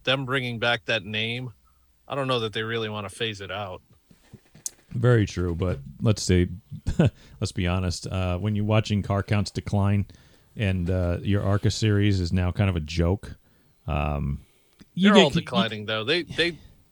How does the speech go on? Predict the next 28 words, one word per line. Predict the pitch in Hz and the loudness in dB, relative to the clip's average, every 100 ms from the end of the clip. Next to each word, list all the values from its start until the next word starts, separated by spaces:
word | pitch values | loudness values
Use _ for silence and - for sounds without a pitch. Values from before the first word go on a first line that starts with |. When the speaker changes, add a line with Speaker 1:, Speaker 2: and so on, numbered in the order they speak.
| _ _ _ - | _ _ _ 0
Speaker 1:
Cup | 190 - | 0 2
Series | 180 165 139 | 2 2 0
declined, | 139 - 156 147 143 | -6 0 2 4 2
Xfinity | 135 - 156 135 127 117 - | -2 -6 -6 -6 -6 -8 -10
declined, | 120 - 123 120 117 | -12 -4 -2 0 -4
trucks | 113 120 - | -6 -6 -6
declined, | - - 117 113 110 107 104 | -16 -10 -6 -4 -4 -6 -8
arca | 107 104 104 | -8 -8 -14
declined. | 104 - 101 98 95 92 | -14 -10 -8 -8 -10 -8
Speaker 2:
You | - 110 | 2 4
know, | 110 | 6
if | 104 | 4
you | 101 | 2
got | 113 104 | 2 2
rid | 110 | 0
of | |
the | 95 | -2
charter | - - 101 92 | -4 0 2 0
system, | - 92 - 87 | -2 -6 -2 -2
I | |
bet | 85 92 | 0 -2
you | 90 | -2
the | 87 | -4
Cup | 90 - | -6 -4
Series | 85 85 | -4 -2
would | 87 | -4
come | - 87 87 - - | -2 0 0 -4 -2
back | 98 82 - | 0 0 -8